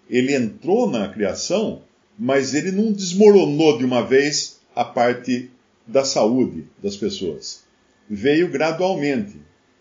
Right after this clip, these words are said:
Gradualmente as pessoas começaram cada vez a viver menos. Então uma pessoa dessa produziria muita gente.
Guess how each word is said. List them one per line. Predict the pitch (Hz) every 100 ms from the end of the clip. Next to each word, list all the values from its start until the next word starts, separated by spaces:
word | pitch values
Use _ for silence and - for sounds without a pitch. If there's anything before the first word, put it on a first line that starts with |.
| -
Gradualmente | 101 139 151 143 113 127 139
as | 147
pessoas | - 135 - 135
começaram | - 143 127 - 120 139 135 - _ -
cada | 120 120 107
vez | 107 127 135 147
a |
viver | 131 143 104 131
menos. | 117 120 85 73 - - _ _ _ _
Então | 135 127 127 165 214
uma | 180
pessoa | - 135 - 113
dessa | 127 143 -
produziria | 180 160 160 175 180
muita | 139 143 196 190 92
gente. | 87 82 82